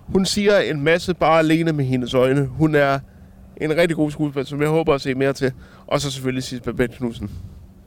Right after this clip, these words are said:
Hun, øh, lider måske lidt under et manuskript, der tager sig selv rigtig seriøst en gang imellem, og er, bliver lige lovligt lidt melodramatisk en gang imellem. Men når Sisse Babette Knudsen, hun bliver sur og begynder at stikke lusinger ud til højre og venstre,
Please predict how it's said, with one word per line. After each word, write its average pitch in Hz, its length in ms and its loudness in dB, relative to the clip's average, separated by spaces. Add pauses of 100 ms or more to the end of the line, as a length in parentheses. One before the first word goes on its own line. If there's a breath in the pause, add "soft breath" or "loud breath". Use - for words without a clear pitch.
(680 loud breath)
Hun, 180 240 2
øh, 170 220 2
lider 214 240 2
måske 175 320 0
lidt 175 180 -2
under 165 400 2
et 139 80 -2
manuskript, 139 440 -2
der 139 60 -18
tager 139 160 -2
sig 135 140 -10
selv 170 220 -2
rigtig 165 380 0
seriøst 139 440 0
en 135 80 -4
gang 127 200 0
imellem, 135 280 0
og 131 160 0
er, 139 180 2
bliver 160 300 0 (500)
lige 202 180 2
lovligt 160 360 4
lidt 147 120 2
melodramatisk 131 800 0
en 131 100 -2
gang 131 200 2
imellem. 127 300 0 (460 loud breath)
Men 151 320 0 (300)
når 160 140 2
Sisse 156 240 -2
Babette 156 300 0
Knudsen, 196 260 2
hun 196 100 2
bliver 175 160 2
sur 196 220 2
og 151 80 2
begynder 156 280 2
at 151 60 -6
stikke 156 200 0
lusinger 160 360 2
ud 147 160 2
til 147 120 -2
højre 147 200 2
og 139 60 4
venstre, 131 320 0